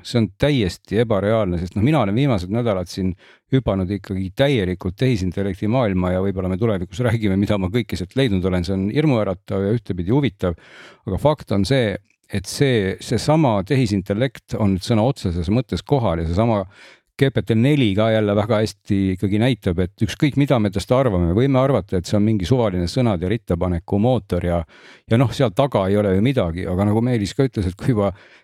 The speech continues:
Keeleinstituut ütleb, et see mootor on võimeline sulle ilusat eesti keelt genereerima, ilma et keegi oleks seda otseselt õpetanud, ja tegelikult ta teeb nii sisulist kraami, et noh, ütleme, et seesama G P T neli, mida nüüd esitleti, et võib-olla sellest võib paar sõna kokkuvõtvalt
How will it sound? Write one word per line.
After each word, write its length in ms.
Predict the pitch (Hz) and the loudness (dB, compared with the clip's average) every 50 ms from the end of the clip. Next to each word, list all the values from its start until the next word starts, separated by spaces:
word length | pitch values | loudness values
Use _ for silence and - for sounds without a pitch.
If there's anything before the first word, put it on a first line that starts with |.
| _ _ | _ _
Keeleinstituut 640 | - 135 131 117 117 139 131 - - - 98 104 110 | 0 0 2 2 2 2 0 -2 -4 -2 0 0 0
ütleb, 220 | - - 101 98 92 | 0 0 -2 -2 -2
et 80 | - | -2
see 160 | - - 117 110 | 0 0 0 2
mootor 460 | 107 123 143 151 117 - - 101 104 | 2 2 2 2 0 0 0 0 0
on 80 | 101 101 | 2 2
võimeline 480 | 117 120 104 98 95 92 95 95 98 95 85 | 2 2 2 2 2 2 0 0 0 2 2
sulle 220 | 107 104 98 98 117 | 2 0 2 0 2
ilusat 640 | 139 156 156 143 120 104 90 80 95 90 - - - 127 | 2 2 2 2 2 2 0 0 -2 -4 -4 -6 -2 0
eesti 300 | 139 123 - - - 95 101 | 0 0 -2 -2 -4 -4 -2
keelt 240 | 120 139 120 - - | 0 -2 -2 -4 -2
genereerima, 680 | - 101 98 95 95 107 113 110 95 95 92 90 92 90 - - - _ _ _ _ 117 | -2 0 0 2 2 2 0 0 0 0 0 2 0 0 -2 -6 -14 _ _ _ _ 0
ilma 240 | 113 110 110 98 98 | 2 2 2 0 -2
et 80 | 95 - | -2 -2
keegi 240 | 135 127 113 95 95 95 | 0 0 0 0 0 0
oleks 240 | 95 90 - - | 0 -2 -4 -6
seda 100 | 95 98 | -2 0
otseselt 460 | 107 135 - - - 95 92 90 - 143 | 0 0 0 -2 -4 -4 -4 -2 -2 -2
õpetanud, 540 | 151 - 107 92 - - 101 95 90 87 - - - - - _ _ _ - | 0 0 -2 -2 -2 0 0 0 0 -2 -4 -12 -20 -20 -20 _ _ _ -2
ja 80 | 104 | 0
tegelikult 400 | 98 113 127 131 113 101 95 101 | 2 2 2 2 0 -2 -2 -4
ta 40 | 110 104 | -2 0
teeb 160 | 120 107 110 | 2 2 2
nii 80 | 135 120 | 2 2
sisulist 460 | - 185 185 147 135 107 95 90 - | 2 2 4 4 4 4 2 0 0
kraami, 360 | - 147 160 156 123 98 92 90 | 0 2 2 4 4 4 2 2
et 80 | 90 - 117 | 0 2 2
noh, 80 | 104 | 2
ütleme, 280 | 135 - - 113 104 98 | 2 2 2 0 0 0
et 40 | - 127 | 0 0
seesama 300 | 110 127 139 139 120 101 | 2 2 4 4 2 2
G 120 | 113 156 147 | 2 0 0
P 80 | 117 98 | 0 0
T 100 | - 110 | 0 2
neli, 220 | 127 160 156 123 95 | 2 4 4 4 2
mida 220 | 107 139 131 117 107 | 2 2 2 2 2
nüüd 120 | 101 95 | 2 2
esitleti, 500 | 139 127 127 98 - 92 82 - - 92 | 2 0 0 0 -2 -4 -6 -4 -4 -6
et 80 | 87 - | -4 0
võib-olla 300 | - 101 92 95 95 92 85 | -2 -2 0 0 -2 0 0
sellest 440 | 104 101 95 - - _ _ 104 | 0 -2 -2 -2 -6 _ _ -6
võib 240 | 95 101 101 101 - | -4 -4 -4 -4 -2
paar 200 | - 123 117 98 | -2 0 0 0
sõna 200 | 98 101 101 98 | 0 -2 -2 0
kokkuvõtvalt 580 | - 143 131 - - 101 98 98 - 90 - | 0 0 0 0 -2 -2 -2 -2 -6 -10 -8